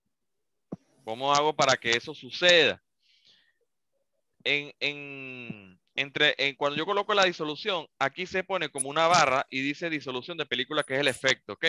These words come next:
Si yo le doy clic a eso, se me va a abrir en controles de efecto un cuadro donde me va a indicar a mí cuánto es la duración de ese clip, ¿ok? En duración,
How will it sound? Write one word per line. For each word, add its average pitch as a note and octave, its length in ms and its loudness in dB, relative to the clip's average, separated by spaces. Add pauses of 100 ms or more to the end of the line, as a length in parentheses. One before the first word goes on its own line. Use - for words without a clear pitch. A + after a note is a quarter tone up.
Si C3 160 -10
yo C#3+ 80 0
le F3 100 4
doy G3 160 2
clic G3+ 380 -8
a D#3+ 220 6
eso, C#3 420 2 (960)
se - 160 -14
me C#3+ 140 2
va D3+ 100 8
a D#3 40 8
abrir F3 360 4
en D3+ 180 -4
controles C#3 480 -4
de F3 100 -2
efecto C#3 640 -2 (280)
un C#3 160 -20
cuadro C3 640 4
donde A#2 220 -6
me A#2 120 -6
va A#2 140 -2
a C3 40 -2
indicar D#3 380 -2
a D3+ 80 0
mí C#3 240 -10
cuánto D#3+ 400 -4
es F3 80 -6
la F3 60 -4
duración D3 720 -4 (720)
de B2 260 2
ese A#2+ 300 0
clip, D#3 300 2 (1200)
¿ok? G2+ 180 -10 (220)
En C#3+ 220 -4
duración, D3+ 880 0